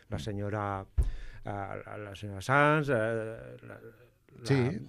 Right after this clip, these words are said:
Speaker 1: sí, la Rosa i tal. Eh, llavors, eh, era ètic dir, «Fins ara ha passat això.»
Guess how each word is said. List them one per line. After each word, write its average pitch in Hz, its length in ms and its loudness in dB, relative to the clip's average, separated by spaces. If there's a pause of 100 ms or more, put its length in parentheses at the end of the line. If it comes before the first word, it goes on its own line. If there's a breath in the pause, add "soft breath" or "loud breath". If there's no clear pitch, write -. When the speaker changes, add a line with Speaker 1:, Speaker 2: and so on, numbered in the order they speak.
(180)
Speaker 1:
sí, - 160 4
la 117 140 2
Rosa 156 500 6 (200 loud breath)
i 123 120 0
tal. 92 260 -2
Eh, 131 120 0
llavors, 131 420 6
eh, 127 160 -2
era 123 260 6
ètic 123 300 4
dir, 110 280 2 (800 soft breath)
«Fins 131 200 4
ara 226 280 6
ha 131 80 -2
passat 117 260 -4
això.» 101 260 -8